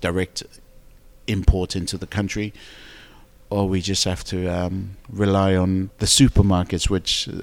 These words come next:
many people in Dubai or in the U A E don't know that currently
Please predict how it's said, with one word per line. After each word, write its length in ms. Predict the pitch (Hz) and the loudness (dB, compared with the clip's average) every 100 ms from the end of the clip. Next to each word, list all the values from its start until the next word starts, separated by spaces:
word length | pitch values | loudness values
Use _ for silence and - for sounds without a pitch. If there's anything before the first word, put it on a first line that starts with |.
| - - | -12 -4
many 300 | 101 101 92 | 2 2 4
people 380 | 101 92 95 92 | 2 2 0 0
in 160 | 92 | 0
Dubai 520 | 92 87 92 92 92 | 0 0 0 2 0
or 300 | 87 90 90 | -2 -2 -4
in 160 | 90 92 | -4 -2
the 80 | 90 | -2
U 220 | 95 92 | 0 0
A 40 | 90 | 0
E 200 | 95 87 | 0 -2
don't 560 | 92 90 92 - - - - - | 0 0 -2 -4 -8 -8 -16 -6
know 380 | 101 95 92 90 | -2 0 0 0
that 380 | 87 82 - - - - - - | -4 -6 -10 -14 -20 -20 -20 -10
currently 600 | - 107 92 92 87 85 | -2 0 0 -2 -2 -4